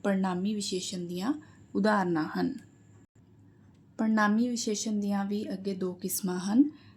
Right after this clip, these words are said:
ਪਹਿਲੀ ਹੈ ਮੂਲ ਰੂਪ ਪੜਨਾਮੀ ਵਿਸ਼ੇਸ਼ਣ, ਜਿਹੜੇ ਪੜਨਾਮ ਆਪਣੇ ਮੂਲ ਰੂਪ ਵਿੱਚ ਵਿਸ਼ੇਸ਼ਣ ਹੋ ਜਾਣ, ਉਹਨਾਂ ਨੂੰ ਮੂਲ ਰੂਪ ਪੜਨਾਮੀ ਵਿਸ਼ੇਸ਼ਣ ਕਿਹਾ ਜਾਂਦਾ ਹੈ।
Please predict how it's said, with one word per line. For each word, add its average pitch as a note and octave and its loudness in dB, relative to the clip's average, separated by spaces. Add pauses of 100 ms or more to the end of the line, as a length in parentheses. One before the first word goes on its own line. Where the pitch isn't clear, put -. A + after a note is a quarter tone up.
(200)
ਪਹਿਲੀ G#3+ 2
ਹੈ A#3+ 2 (440)
ਮੂਲ A#3 6
ਰੂਪ G#3 4 (100)
ਪੜਨਾਮੀ F3+ 2
ਵਿਸ਼ੇਸ਼ਣ, E3 -4 (520)
ਜਿਹੜੇ G#3+ 6
ਪੜਨਾਮ G3 2
ਆਪਣੇ G#3+ 0
ਮੂਲ G3 4
ਰੂਪ F#3+ 2
ਵਿੱਚ G3 -2
ਵਿਸ਼ੇਸ਼ਣ F#3+ 0
ਹੋ F3+ 2
ਜਾਣ, F3 -2 (520)
ਉਹਨਾਂ A3+ 6
ਨੂੰ A3+ 4
ਮੂਲ G3+ 6
ਰੂਪ G#3 2
ਪੜਨਾਮੀ F3+ 0
ਵਿਸ਼ੇਸ਼ਣ G3 -2
ਕਿਹਾ G3+ -2
ਜਾਂਦਾ E3 -2
ਹੈ। E3 -8